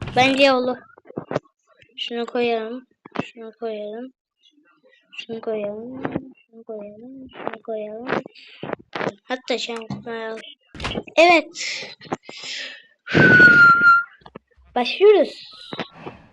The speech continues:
Yerleri patlatalım ha. Birinci T N T. ikinci.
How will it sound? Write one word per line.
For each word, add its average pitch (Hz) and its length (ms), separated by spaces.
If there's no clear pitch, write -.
Yerleri 233 440
patlatalım 247 760
ha. 285 100
Birinci 302 440
T 233 260
N 202 100
T. - 240
ikinci. 247 280